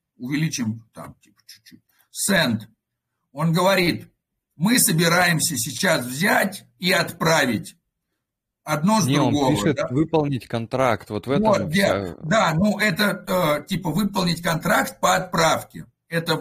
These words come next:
Speaker 1: внутренний, по отправке внутренних, как E R C дв-, сем-, э, два, там, семьсот двадцатый. Вот, я говорю, «Approve».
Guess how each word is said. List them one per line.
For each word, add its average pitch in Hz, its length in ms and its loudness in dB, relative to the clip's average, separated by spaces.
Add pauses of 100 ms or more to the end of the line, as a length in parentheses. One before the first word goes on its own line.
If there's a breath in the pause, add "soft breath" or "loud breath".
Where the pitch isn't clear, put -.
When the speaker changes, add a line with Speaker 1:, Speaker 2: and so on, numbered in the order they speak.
Speaker 1:
внутренний, 147 720 -2
по 143 320 0
отправке - 560 -2
внутренних, 135 680 -2
как - 280 -2
E 143 220 -6
R 160 180 0
C 180 100 0
дв-, 156 200 -4
сем-, 156 380 -4 (240)
э, 135 280 -4
два, 147 260 0
там, 123 380 -2 (340 loud breath)
семьсот 156 440 0
двадцатый. 139 840 0 (340)
Вот, 143 300 0
я 139 100 2
говорю, 151 220 2
«Approve». 180 500 2